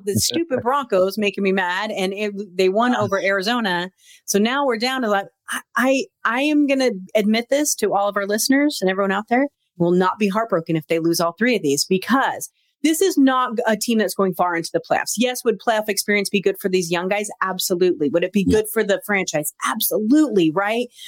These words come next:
Speaker 1: To go to the playoffs the year after you trade your franchise quarterback, that's amazing, right?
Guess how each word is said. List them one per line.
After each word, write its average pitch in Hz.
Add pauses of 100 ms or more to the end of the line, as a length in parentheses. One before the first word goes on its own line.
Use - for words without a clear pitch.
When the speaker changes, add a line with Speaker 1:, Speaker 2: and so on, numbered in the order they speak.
(180)
Speaker 1:
To 233
go 233
to 254
the 196
playoffs 240
the 190
year 196
after 220
you 190
trade 196
your 185
franchise 190
quarterback, 220
that's 254
amazing, 220
right? 202